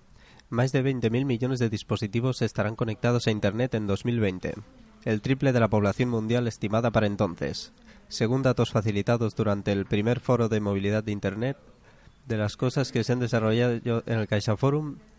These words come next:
de Madrid. Para esa fecha, cada persona tendrá entre dos y seis terminales, que empleará en todo tipo de sectores, principalmente salud,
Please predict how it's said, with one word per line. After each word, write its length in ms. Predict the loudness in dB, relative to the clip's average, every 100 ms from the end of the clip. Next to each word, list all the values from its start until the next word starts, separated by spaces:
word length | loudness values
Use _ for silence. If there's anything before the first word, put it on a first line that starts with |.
| -6
de 160 | -2
Madrid. 320 | 0 0 -2 -6 -20 -20 -20 -20 -20 -20 -20 -20 -20 -20 0
Para 180 | 2 4
esa 200 | 2 2
fecha, 340 | 2 0 -2
cada 200 | -2 0
persona 340 | -2 0 0
tendrá 180 | 2 2
entre 240 | 2 0 2
dos 220 | 2 0
y 60 |
seis 200 | 0 0
terminales, 840 | 0 2 2 2 0 -2 -6 -12 -14 -20 -20 -20 -20 -20 -20 -20 -20 -2
que 120 | 0
empleará 600 | 0 2 4 4 2 0
en 140 | -2 0
todo 260 | 2 2
tipo 240 | 0 0 2
de 80 |
sectores, 560 | 2 -2 0 0 0 -4
principalmente 720 | -6 -2 0 0 0 -2 -2
salud, 320 | 0 0 0